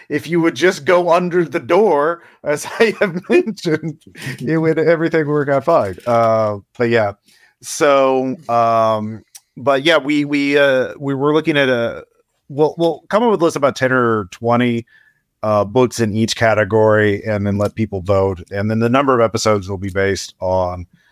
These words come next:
you know, what funding level we'll get, and we'll have stretch goals for additional episodes, of course. Um, but, uh, you know, we also are talking about supplements, and supplements are a little more vague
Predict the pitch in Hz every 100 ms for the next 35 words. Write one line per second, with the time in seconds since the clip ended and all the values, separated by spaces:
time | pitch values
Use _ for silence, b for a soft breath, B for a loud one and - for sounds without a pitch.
0 | _ 110 104 92 101 - 135 127 117 104
1 | 98 90 92 95 90 98 101 - 107 92
2 | 98 92 87 95 87 - 85 82 131 113
3 | 104 90 87 85 - - B B B _
4 | 110 107 107 104 101 101 107 _ 127 110
5 | 120 117 117 113 - - 110 107 107 107
6 | 104 107 - 151 139 127 120 120 - _
7 | _ _ _ _ _ _ - 135 147 170
8 | 185 165 135 131 131 123 113 104 - -
9 | 180 101 76 67 _ - _ _ _ _
10 | _ - 123 226 262 190 160 165 151 147
11 | 135 135 127 123 117 117 110 107 104 101
12 | - _ _ _ 135 110 104 107 131 123
13 | 113 104 98 95